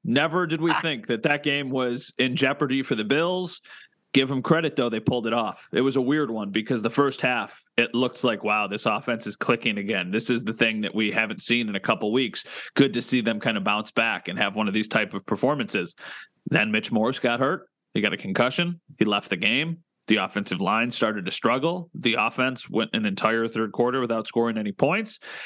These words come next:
Speaker 1: And then that's when the Dolphins, I believe, scored sixteen unanswered to take an eight-point lead going into the fourth quarter. Josh Allen, though, never count him out. He's that guy.
Speaker 2: He's incredible. He's incredible. He's such a warrior, Matt. You know, his,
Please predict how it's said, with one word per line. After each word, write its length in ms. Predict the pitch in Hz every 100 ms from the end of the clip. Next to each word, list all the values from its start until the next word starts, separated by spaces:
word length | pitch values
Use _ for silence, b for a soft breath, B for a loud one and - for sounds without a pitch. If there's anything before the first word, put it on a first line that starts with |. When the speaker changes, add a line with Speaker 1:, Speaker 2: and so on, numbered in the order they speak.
| B
Speaker 1:
And 160 | - 110
then 100 | 110
that's 220 | 107 117
when 80 | 117
the 60 | 110
Dolphins, 460 | 120 127 117 104
I 60 | 101
believe, 340 | 107 110 117
scored 340 | 113 - 117 95
sixteen 680 | - 143 - - 147 139
unanswered 640 | 127 127 131 120 104 80 - _ -
to 160 | - 113
take 240 | 117 113
an 80 | 117
eight-point 460 | 139 - 139 123
lead 260 | 127 117 90
going 220 | 104 110
into 100 | 110
the 60 | 107
fourth 280 | 123 117 117
quarter. 440 | 131 139 160 156 B B B _ _ _ _ -
Josh 280 | 117 113 -
Allen, 320 | 160 160 147
though, 260 | 143 135 - _ _ _ _ _ -
never 180 | 107 120
count 240 | - 143
him 80 | 151
out. 300 | 170 156 - - _ _ -
He's 160 | 117
that 200 | 143 135
guy. 340 | 180 175 143 127 _ _ _ _ _ _ -
Speaker 2:
He's 100 | 90
incredible. 460 | - 82 73 71 _ _ -
He's 160 | 92
incredible. 400 | 98 - 92 85
He's 180 | 90 101
such 200 | - 110
a 40 | 104
warrior, 300 | 95 95 95
Matt. 280 | 98 98 - _ B B B B B B
You 100 | 135
know, 120 | 135
his, 460 | 135 156 120 -